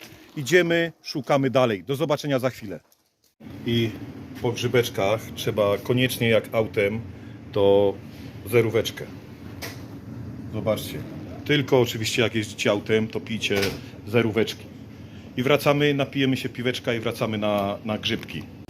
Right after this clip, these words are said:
Kolega jeszcze trochę zgłodniał, to poczekamy na tej stacji,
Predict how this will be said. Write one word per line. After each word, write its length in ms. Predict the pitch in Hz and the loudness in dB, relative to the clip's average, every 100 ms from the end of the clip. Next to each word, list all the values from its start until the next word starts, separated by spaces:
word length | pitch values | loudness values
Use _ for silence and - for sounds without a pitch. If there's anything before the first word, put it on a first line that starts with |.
| - - - - - - - | -12 -12 -12 -16 -14 -12 -8
Kolega 360 | - 113 110 110 | 4 6 6 6
jeszcze 200 | 104 - | 4 0
trochę 260 | - 110 107 | -4 -2 -2
zgłodniał, 520 | - 110 104 98 95 | 2 2 4 2 0
to 80 | - | -4
poczekamy 460 | 110 107 - 104 | -8 -6 0 0
na 100 | 98 | 0
tej 140 | 90 90 | -4 -4
stacji, 460 | - 87 - 85 | -4 -4 -2 -4